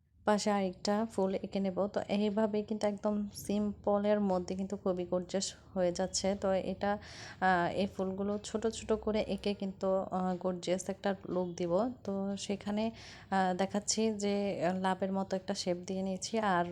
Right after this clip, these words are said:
লাস্টে যে ফুলটা এঁকেছি সেটা হচ্ছে পাতার মতো শেপ দিয়ে তারপর পা-, পাপড়িগুলো একটু বড় বড় করে দিয়ে নিয়েছি। সেমভাবে কিন্তু আরও একটি লতা এঁকে নিয়েছি। এখন এই পাশে লাভের মতো ফুল এঁকে নিয়েছি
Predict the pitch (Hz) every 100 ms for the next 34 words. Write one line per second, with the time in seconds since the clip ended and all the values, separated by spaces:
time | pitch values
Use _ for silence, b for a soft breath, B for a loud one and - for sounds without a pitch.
0 | 180 180 180 185 180 - 196 202 196 190
1 | 190 208 196 196 190 208 208 185 185 180
2 | - 214 - B B B - 190 190 208
3 | 208 220 - 185 185 - 190 202 320 -
4 | - - - - - - - 175 196 175
5 | 196 196 185 190 185 165 170 190 - 196
6 | 190 190 185 180 175 180 180 180 180 185
7 | 180 190 - 262 - 254 262 247 233 233
8 | 233 226 208 170 170 - 170 170 170 185
9 | 175 180 185 - 262 - B B B B
10 | 196 - 214 220 196 202 202 190 208 196
11 | 185 190 190 202 - 190 196 190 190 196
12 | 196 - 208 240